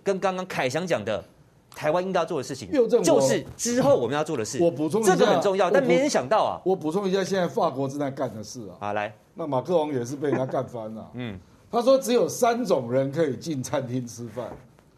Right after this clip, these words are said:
Speaker 1: 打两剂的。
Speaker 2: 第一，第一个是打完两针的。
Speaker 1: 啊，对。
Speaker 2: 哦。第二个是得过新冠肺炎，然后
Speaker 1: 有抗体的。
Speaker 2: 痊愈的。
Speaker 1: 有抗体的。
Speaker 2: 痊愈的。那第三个就是你给我提供三天内P C R。
Speaker 1: 哇，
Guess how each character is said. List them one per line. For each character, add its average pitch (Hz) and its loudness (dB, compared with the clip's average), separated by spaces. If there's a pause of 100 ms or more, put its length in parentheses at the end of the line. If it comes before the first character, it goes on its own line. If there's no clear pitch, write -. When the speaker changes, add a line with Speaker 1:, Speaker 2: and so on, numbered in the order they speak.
(100)
Speaker 1:
打 185 2
两 214 2
剂 220 0
的。 151 2
Speaker 2:
第 - 0
一， 233 2
第 - 2
一 220 2
个 190 2
是 202 -6
打 175 0
完 156 0
两 131 -2
针 139 -2
的。 127 -2
Speaker 1:
啊， 101 -4
对。 107 -6
Speaker 2:
哦。 101 -12 (420)
第 285 2
二 269 6
个 220 2
是 208 0 (200)
得 185 2
过 220 2
新 202 -4
冠 190 0
肺 185 0
炎， 147 -2
然 - -6
后 170 0
Speaker 1:
有 175 6
抗 233 2
体 170 0
的。 143 2
Speaker 2:
痊 170 2
愈 202 0
的。 104 -12 (160)
Speaker 1:
有 135 -2
抗 226 0
体 143 0
的。 - -2
Speaker 2:
痊 165 0
愈 202 -4
的。 104 -12 (400)
那 - -2
第 262 0
三 220 0
个 196 0
就 180 -2
是 202 0
你 147 -4
给 156 0
我 170 2
提 139 -10
供 160 -2
三 151 -4
天 147 -6
内 139 -4
P 123 -10
C 117 -10
R。 107 -10 (1080)
Speaker 1:
哇， 196 -6